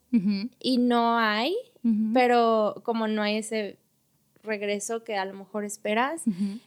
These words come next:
Speaker 2: este, y creo que como que cada, cada persona estamos en un proceso con Dios. O
Speaker 1: Claro.
Speaker 2: sea, cada, cada persona estamos en un trayecto, en una vida, y todos tenemos como diferentes problemas y...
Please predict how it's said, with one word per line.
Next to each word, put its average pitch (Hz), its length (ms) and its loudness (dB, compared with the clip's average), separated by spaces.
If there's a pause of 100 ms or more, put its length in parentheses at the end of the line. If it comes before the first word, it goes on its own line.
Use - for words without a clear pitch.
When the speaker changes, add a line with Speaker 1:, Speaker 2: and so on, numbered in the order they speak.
Speaker 2:
este, 214 1000 -4 (600)
y 294 160 -2
creo 339 360 0
que - 400 -8 (380)
como 311 260 0
que 277 240 -4
cada, 330 440 0 (140)
cada 330 280 0
persona 269 400 -4
estamos 247 400 -6
en 240 140 -4
un 220 100 -4
proceso 208 520 -8
con 196 180 -14
Dios. 190 400 -14
O - 100 -20
Speaker 1:
Claro. 220 160 0
Speaker 2:
sea, 220 160 -2
cada, 285 400 -2 (160)
cada 294 300 -2
persona 240 320 -6
estamos 226 400 -8
en 220 120 -8
un 208 200 -8 (420)
trayecto, 226 920 0
en 226 240 -4
una 214 440 -6
vida, 220 600 -4
y 220 160 -8
todos 240 300 -6
tenemos 220 420 -8
como 214 300 -8 (100)
diferentes 208 640 -4
problemas 196 720 -8
y... 202 160 -16